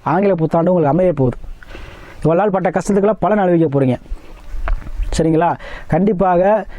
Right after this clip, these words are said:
மண்மனை சார்ந்த யோகம் உங்களுக்கு கண்டிப்பா உண்டு. அதே போல குழந்தைகள் மூலமாக உங்களுக்கு மன மகிழ்ச்சி உண்டு, மன, ஆ, பெருமை அடைவீங்க குழந்தைகள் மூலமாக. சரிங்களா? அதே போல மூணுல சனி, முயற்சி ஸ்தானம் எல்லாம் வந்து உங்களுக்கு வந்து, அ, எல்லாமே வந்து வெற்றியாகக்கூடிய தன்மை கொடுப்பார்.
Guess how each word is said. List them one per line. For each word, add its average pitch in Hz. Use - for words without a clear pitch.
மண்மனை 202
சார்ந்த 185
யோகம் 180
உங்களுக்கு 160
கண்டிப்பா 170
உண்டு. 175
அதே 156
போல 175
குழந்தைகள் 214
மூலமாக 180
உங்களுக்கு 165
மன 175
மகிழ்ச்சி 185
உண்டு, 170
மன, 165
ஆ, 156
பெருமை 214
அடைவீங்க 151
குழந்தைகள் 165
மூலமாக. 143
சரிங்களா? 170
அதே 175
போல 180
மூணுல 202
சனி, 185
முயற்சி 185
ஸ்தானம் 175
எல்லாம் 175
வந்து 180
உங்களுக்கு 165
வந்து, 156
அ, 143
எல்லாமே 175
வந்து 170
வெற்றியாகக்கூடிய 165
தன்மை 160
கொடுப்பார். 175